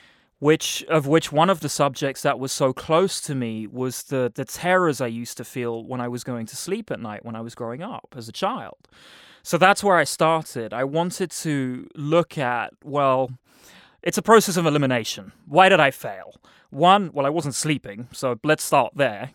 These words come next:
because if I'm not sleeping, all the studies indicate, I mean, I just, I, I read, um, very recently, and the, the study's been out for a while, that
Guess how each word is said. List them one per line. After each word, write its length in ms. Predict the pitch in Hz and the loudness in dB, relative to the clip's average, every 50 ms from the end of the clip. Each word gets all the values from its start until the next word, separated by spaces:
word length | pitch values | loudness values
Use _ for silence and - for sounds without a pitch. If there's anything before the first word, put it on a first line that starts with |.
| - 131 | -14 -12
because 300 | 139 123 - 135 117 131 | -10 -8 -8 -6 -6 -4
if 100 | 123 - | -4 -2
I'm 100 | 131 143 | -2 0
not 160 | 156 156 135 | 0 -2 -2
sleeping, 600 | - - - 151 156 151 127 - - 110 113 120 | -4 -6 -2 0 0 0 0 -2 -6 -8 -6 -4
all 160 | 139 165 175 | -2 0 0
the 100 | 165 147 | -2 -2
studies 480 | 139 - - - 147 143 135 127 123 123 | -6 -6 -2 0 0 0 0 -2 -4 -4
indicate, 540 | 131 131 120 123 - - 123 107 104 101 104 | -4 -6 -6 -6 -8 -10 -12 -12 -12 -12 -10
I 60 | 113 | -10
mean, 120 | 120 120 | -8 -6
I 60 | 120 123 | -6 -6
just, 260 | - 143 135 - - - | -6 -8 -10 -10 -12 -12
I, 40 | 131 131 107 107 | -12 -10 -10 -10
I 60 | 113 | -12
read, 440 | 120 120 127 139 135 123 113 - - | -8 -2 0 0 0 0 -2 -6 -6
um, 280 | 127 120 113 110 107 - _ _ _ _ _ _ _ _ _ _ _ _ _ - | -6 -4 -6 -8 -10 -14 _ _ _ _ _ _ _ _ _ _ _ _ _ -6
very 260 | 123 151 143 127 120 | -2 0 0 0 -2
recently, 480 | 107 127 135 139 135 - - 120 117 | -4 -6 -6 -6 -6 -6 -10 -10 -10
and 120 | 117 117 117 | -10 -10 -10
the, 200 | 123 123 135 131 | -10 -10 -10 -10
the 120 | 127 135 | -10 -10
study's 340 | - - - 139 139 135 120 | -6 -4 -2 -2 -2 -2 -4
been 180 | 117 127 123 120 | -8 -8 -8 -6
out 220 | 120 120 107 - | -6 -8 -8 -10
for 120 | - 123 | -12 -12
a 60 | 113 110 | -12 -8
while, 420 | 117 123 131 131 127 123 117 113 | -6 -4 -2 -2 -2 -2 -4 -6
that 240 | 101 117 107 104 - | -10 -12 -14 -16 -18